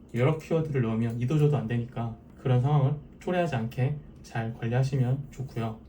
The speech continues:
즉, 모든 글은 이 여섯 개의 의도 안에 있으며 그 의도가 서로 중첩되거나 중복되거나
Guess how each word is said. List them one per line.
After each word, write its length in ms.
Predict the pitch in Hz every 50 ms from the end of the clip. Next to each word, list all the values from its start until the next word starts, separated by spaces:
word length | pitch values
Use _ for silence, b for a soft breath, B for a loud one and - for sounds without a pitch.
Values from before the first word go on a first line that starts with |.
| - - -
즉, 280 | - - 135 135 - - -
모든 260 | 131 127 135 151 147
글은 420 | 123 123 120 143 143 123 107 - - - - - -
이 100 | - 127
여섯 240 | 123 123 143 151 147
개의 180 | - 151 135 120
의도 200 | 113 110 127 127
안에 160 | 131 131 131
있으며 520 | 113 - - - 123 120 127 127 113 - - -
그 140 | - - 117
의도가 520 | 110 110 - 127 117 113 110 123 - - - - - -
서로 240 | - - 170 165
중첩되거나 720 | 156 147 131 123 - 131 - 131 120 113 110 110 120 139 147 - - - - - -
중복되거나 720 | - - 120 127 139 135 - - 120 107 107 110 113 139 151